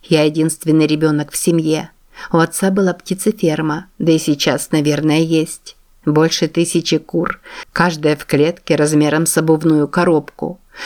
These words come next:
Все в точности так, как рассказывают борцы за права животных. От яйца до курицы на полке супермаркета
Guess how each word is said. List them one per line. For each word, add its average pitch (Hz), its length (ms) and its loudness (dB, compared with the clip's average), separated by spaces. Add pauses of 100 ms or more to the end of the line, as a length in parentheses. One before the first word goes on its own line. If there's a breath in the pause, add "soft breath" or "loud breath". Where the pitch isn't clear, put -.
(100)
Все - 220 0
в - 80 -12
точности 147 600 -2
так, 143 480 -4
как 143 180 -2
рассказывают 147 680 0
борцы 151 440 -4
за 147 140 0
права 143 300 -2
животных. 160 800 -2 (360)
От - 180 -4
яйца 175 460 0
до 165 140 -2
курицы 160 520 -2
на 151 120 2
полке 160 340 0
супермаркета 170 960 -2